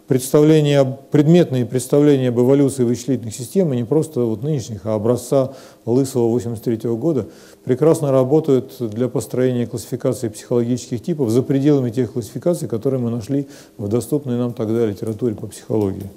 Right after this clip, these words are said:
Ничего удивительного в этом нет. Все, что я рассказал, это довольно просто, более того, рационально, рационализируемо, описуемо, не требует никаких чудес, интуиций. Не забудьте, что,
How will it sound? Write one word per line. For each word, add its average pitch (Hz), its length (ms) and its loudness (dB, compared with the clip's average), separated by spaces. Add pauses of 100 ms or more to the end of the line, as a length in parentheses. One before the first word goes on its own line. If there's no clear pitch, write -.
(760)
Ничего 147 280 6
удивительного 156 420 6
в 143 40 4
этом 151 260 2
нет. 208 220 4
Все, 160 220 0
что 156 160 0
я 151 80 6
рассказал, 180 600 2 (340)
это 147 360 4
довольно 151 420 4
просто, 175 440 2
более 135 240 4
того, 135 180 2
рационально, 139 680 2
рационализируемо, 123 920 0
описуемо, 127 640 -4
не 117 120 -4
требует 131 420 -2
никаких 113 340 -6
чудес, 139 440 -4
интуиций. 120 560 -2 (260)
Не 131 80 -2
забудьте, 147 440 2
что, 127 280 -2